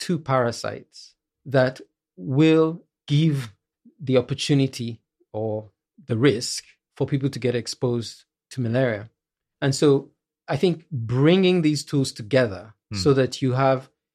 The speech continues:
Speaker 1: even more effective prevention, so that kids or pregnant women are not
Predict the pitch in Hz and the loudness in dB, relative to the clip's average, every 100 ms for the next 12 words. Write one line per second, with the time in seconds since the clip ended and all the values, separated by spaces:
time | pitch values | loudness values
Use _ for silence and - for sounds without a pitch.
0 | _ 175 170 165 160 147 143 131 117 135 | _ 2 4 4 2 4 2 0 -4 -4
1 | 135 - 120 _ 120 104 127 143 139 107 | -4 -8 -12 _ -4 -2 0 -2 -4 -10
2 | 95 _ _ _ _ - 143 131 123 - | -14 _ _ _ _ -4 0 0 -2 -10
3 | _ - 151 143 135 120 113 143 135 127 | _ 0 0 0 -2 -2 -2 -2 0 -2
4 | 131 127 123 123 _ _ _ _ 143 156 | -2 -4 -4 -8 _ _ _ _ 4 4
5 | 151 135 139 - | 6 4 0 -10